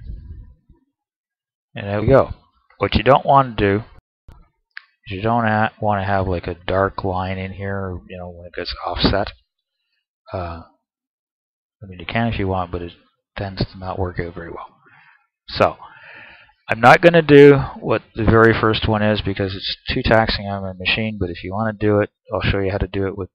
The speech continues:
the gimp part. Okay? So we're just gonna go selection, selection, come on, none. Good, it's off. My machine isn't screwing up as bad. Okay, it doesn't look like much. Okay, we're still on that layer.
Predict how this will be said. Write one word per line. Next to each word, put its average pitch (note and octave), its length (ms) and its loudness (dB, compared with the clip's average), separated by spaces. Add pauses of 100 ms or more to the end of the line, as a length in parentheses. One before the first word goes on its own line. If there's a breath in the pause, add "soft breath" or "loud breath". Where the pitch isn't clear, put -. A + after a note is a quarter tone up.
the F2 100 -14 (160)
gimp G2 200 -2 (180)
part. - 220 -8 (640)
Okay? G2+ 200 -2 (360)
So F#2+ 160 -8
we're F#2 100 -6
just G2+ 220 -6
gonna F#2+ 200 -6
go F2+ 400 -6 (880)
selection, G#2+ 560 -2 (960)
selection, A2+ 1080 -6 (260)
come F#2 140 -10
on, A2+ 400 -2 (200)
none. G2 300 -10 (840)
Good, G#3 280 2
it's - 220 -6
off. C3+ 260 2 (420)
My G2 120 -16
machine F#2 320 -12
isn't F2+ 220 -16
screwing G2 280 -8
up G2 160 -4
as G2+ 80 -8
bad. E2+ 300 -6 (580 loud breath)
Okay, A2 240 4
it F2 60 -10
doesn't B2 200 2
look B2+ 160 4
like A#2 160 6
much. F#2 300 -4 (460)
Okay, G2+ 280 -8
we're G#2 220 -6
still C3 300 0
on A2+ 160 2
that G2+ 180 -2
layer. D2+ 280 -8